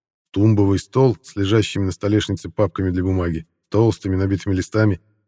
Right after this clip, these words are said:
еще тумбочка с разложенными на ней слесарными инструментами, рядом с ней гранатомет на станке с колесиками. Совсем неподходящая деталь интерьера,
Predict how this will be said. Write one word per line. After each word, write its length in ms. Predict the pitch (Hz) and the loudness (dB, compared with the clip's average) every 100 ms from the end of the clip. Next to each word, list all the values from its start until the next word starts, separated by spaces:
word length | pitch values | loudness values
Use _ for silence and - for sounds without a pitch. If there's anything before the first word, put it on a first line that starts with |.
| _ _ _ _ - | _ _ _ _ -8
еще 380 | 104 110 - 135 | -2 0 2 0
тумбочка 520 | - 127 120 113 113 | 2 2 2 2 -2
с 80 | - | -2
разложенными 560 | 98 98 110 104 98 | -2 2 2 4 2
на 80 | 98 | 2
ней 120 | 98 | 0
слесарными 540 | 95 101 - 110 101 95 | 0 -4 -2 0 0 -2
инструментами, 680 | 87 92 104 120 110 92 - _ _ _ _ _ _ | -4 -2 2 2 0 -4 -8 _ _ _ _ _ _
рядом 340 | 101 113 113 117 | -2 0 2 0
с 120 | - | 0
ней 120 | 117 | 2
гранатомет 680 | 110 107 110 107 110 117 110 | 2 4 4 2 2 2 2
на 60 | 95 | -4
станке 380 | - 95 90 | -4 -4 -4
с 60 | 90 | -4
колесиками. 640 | - 90 85 - 78 69 - _ _ _ _ _ _ _ _ _ _ | -2 -2 -2 -4 -8 -8 -14 _ _ _ _ _ _ _ _ _ _
Совсем 520 | - 90 85 123 123 | -10 -8 -4 0 2
неподходящая 800 | 110 87 98 - 101 101 90 98 | 2 0 -2 -2 0 0 0 -4
деталь 340 | 87 92 95 92 | -2 -2 0 0
интерьера, 540 | 85 92 101 110 95 | 0 2 4 4 0